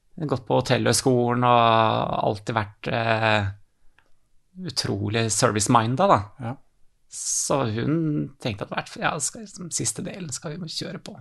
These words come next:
Speaker 1: Hun visste jo ikke at det var slutt da.
Speaker 2: Mm.
Speaker 1: Så det året der så tenkte vi, faen, eller nå, vet du hva, nå skal vi kose oss.
Speaker 2: Mm.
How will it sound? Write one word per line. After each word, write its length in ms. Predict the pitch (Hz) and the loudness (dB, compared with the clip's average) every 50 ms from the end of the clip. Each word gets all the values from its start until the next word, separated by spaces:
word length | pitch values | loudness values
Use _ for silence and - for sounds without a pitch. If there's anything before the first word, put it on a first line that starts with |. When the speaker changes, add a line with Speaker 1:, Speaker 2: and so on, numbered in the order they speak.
| - - | -12 -6
Speaker 1:
Hun 100 | - 135 | -4 -2
visste 160 | 120 - - 123 | 0 0 -2 -2
jo 40 | - | -4
ikke 100 | - - | -6 -6
at 60 | 101 | -6
det 80 | - 147 | -4 -4
var 180 | 147 - 151 135 | -2 -2 -2 -2
slutt 240 | - - 143 - - | -2 -2 -2 -2 -2
da. 160 | - 175 175 127 - - _ - - 107 | -4 -6 -6 -8 -10 -16 _ -16 -12 -10
Speaker 2:
Mm. 180 | 113 110 101 90 - _ _ _ _ - - - - - - - _ - - - 135 - 135 - - - | -8 -8 -8 -10 -12 _ _ _ _ -20 -14 -10 -10 -10 -10 -12 _ -20 -18 -16 -16 -16 -16 -12 -4 2
Speaker 1:
Så 100 | - 160 | 4 8
det 120 | 143 147 143 | 8 10 10
året 200 | 127 135 143 135 | 10 8 8 8
der 160 | 147 156 156 143 | 8 8 6 6
så 80 | 131 - | 4 2
tenkte 200 | 147 110 101 - | 2 2 2 0
vi, 60 | 131 - | -4 -2
faen, 220 | - 185 180 156 | -2 -2 -2 -2
eller 180 | 156 147 143 139 | 0 2 4 4
nå, 160 | 135 139 139 139 | 6 6 6 6
vet 160 | 139 131 - | 4 4 4
du 60 | 175 | 4
hva, 80 | 175 196 | 4 4
nå 120 | 180 151 | 4 2
skal 200 | - - - 156 | 2 2 2 4
vi 140 | 143 147 147 143 | 4 4 4 4
kose 340 | 143 - 160 135 - - 156 | 4 4 2 2 0 -2 -4
oss. 340 | 151 - - - - - - _ _ _ - - - | -4 -4 -2 -2 -4 -6 -8 _ _ _ -20 -10 -4
Speaker 2:
Mm. 160 | 101 101 95 | -2 -2 -2